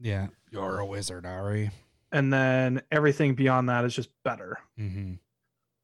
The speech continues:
Speaker 2: Um, like, tapping for three on this is pretty good.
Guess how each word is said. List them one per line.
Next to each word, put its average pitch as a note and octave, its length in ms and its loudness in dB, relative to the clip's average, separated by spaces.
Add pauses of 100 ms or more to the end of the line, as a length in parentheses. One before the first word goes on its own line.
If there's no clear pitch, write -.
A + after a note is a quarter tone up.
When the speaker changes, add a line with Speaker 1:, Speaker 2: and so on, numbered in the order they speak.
(100)
Speaker 2:
Um, A#2+ 380 -6 (200)
like, B2+ 260 -2 (680)
tapping E3 340 0
for D3 140 2
three C3 600 0 (220)
on C3 140 -2
this B2+ 200 -2
is B2+ 120 -4
pretty C#3+ 520 -2
good. C3+ 400 -2